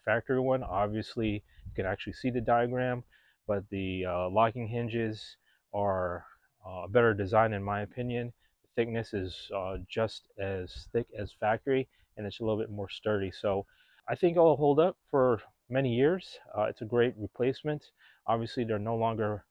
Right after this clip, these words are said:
available from Mitsubishi, and if you happen to find one from a used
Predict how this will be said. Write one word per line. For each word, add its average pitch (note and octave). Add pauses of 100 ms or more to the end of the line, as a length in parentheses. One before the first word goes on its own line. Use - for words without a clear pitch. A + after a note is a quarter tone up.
(160)
available A2+
from G#2+
Mitsubishi, B2 (400)
and G#2
if G#2
you A2+
happen A2+
to G#2+
find A2+
one A2 (240)
from G#2 (140)
a G2+
used A2